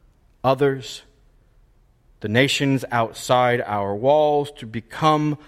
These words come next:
fully baked disciples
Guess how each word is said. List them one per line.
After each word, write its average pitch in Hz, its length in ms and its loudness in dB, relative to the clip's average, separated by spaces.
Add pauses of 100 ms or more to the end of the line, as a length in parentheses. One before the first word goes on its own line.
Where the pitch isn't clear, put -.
(200)
fully 160 800 0 (480)
baked 127 540 0 (420)
disciples 98 920 -6